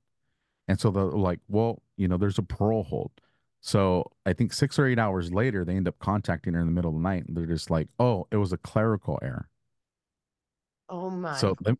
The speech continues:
Speaker 2: God.
Speaker 1: let me
Speaker 2: So
Speaker 1: tell
Speaker 2: you
Speaker 1: you.
Speaker 2: never should have been in there, let alone in solitary. This was, it was a clerical error. You would think that there would be, <laughs> I mean, that's totally insane. There can't be an error. You, there, there would be an arrest record. You would have served your time. You would be on, you would have a parole,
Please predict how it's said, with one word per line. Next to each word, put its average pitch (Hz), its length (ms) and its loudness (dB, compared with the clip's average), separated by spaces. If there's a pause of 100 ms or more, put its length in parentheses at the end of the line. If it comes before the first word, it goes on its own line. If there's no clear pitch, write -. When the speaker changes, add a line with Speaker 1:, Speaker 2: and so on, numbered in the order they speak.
Speaker 2:
God. 196 460 6
Speaker 1:
let 135 100 6
me 151 80 6
Speaker 2:
So 151 220 2
Speaker 1:
tell - 100 2
Speaker 2:
you 254 160 0
Speaker 1:
you. - 0 -
Speaker 2:
never 240 400 2
should 208 220 -6
have 175 120 -4
been 185 160 -4
in 190 120 -4
there, 190 140 0
let 180 180 0
alone 185 540 -2
in 151 100 -14
solitary. 180 840 -2
This 185 240 -10
was, 185 140 -12
it 180 140 -8
was 175 160 -6
a 180 60 -6
clerical 240 760 0
error. 143 520 -2
You 196 200 -4
would 190 160 -2
think 247 240 2
that 220 160 -6
there 196 100 2
would 185 180 0
be, - 280 -6 (200)
<laughs> - 220 -16
I 214 100 4
mean, 208 180 0
that's 247 260 2
totally 233 300 4
insane. 180 280 0
There 220 120 4
can't 269 220 -2
be 214 120 2
an 147 120 -2
error. 196 580 4
You, 190 220 -10
there, 185 300 -4
there 190 140 -4
would 196 120 -8
be 202 120 -4
an 190 80 -4
arrest 196 360 -4
record. 180 300 -6
You 190 100 -10
would 208 100 -4
have 196 100 -8
served 220 420 0
your 202 120 0
time. 202 600 0
You 165 140 -12
would 190 160 -10
be 220 160 -2
on, 202 180 0
you 214 80 -10
would 233 120 -2
have 220 160 2
a 208 60 -6
parole, 208 760 0